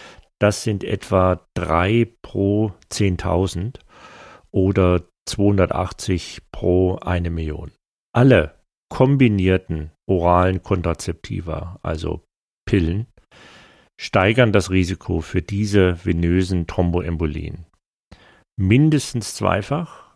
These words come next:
aber manche auch wesentlich mehr. Und das höchste Risiko besteht wohl im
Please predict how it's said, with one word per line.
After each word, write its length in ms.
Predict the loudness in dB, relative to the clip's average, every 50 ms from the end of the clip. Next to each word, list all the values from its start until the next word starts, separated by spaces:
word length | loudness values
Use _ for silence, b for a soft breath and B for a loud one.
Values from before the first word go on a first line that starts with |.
| _ _ _
aber 460 | -2 0 2 2 2 2 0 -4 -8 _ _ _ _
manche 500 | -4 0 0 2 0 0 -2 -4 -4 -2
auch 260 | 0 0 -2 -2 -6 -12 -20 _ _
wesentlich 800 | -14 -12 -6 0 2 2 4 4 2 0 -2 -4 -6 -8 -8 -8
mehr. 320 | -10 -10 -10 -12 -14 -18 _ _ _ _ _ _ _ _ _ -2
Und 140 | 2 4
das 320 | 4 4 2 0 -6 -14 _ _ _ _ _ _ -20
höchste 500 | -2 2 4 4 4 4 0 0 2 4
Risiko 460 | 4 4 4 2 0 -2 -2 -4 -4
besteht 520 | -4 -4 -6 -4 -2 -2 -2 -2 -4 -2 0
wohl 280 | 2 2 2 2 0 B B B B B B B B B B _
im 360 | 0 0 2 2 -2 -4 -6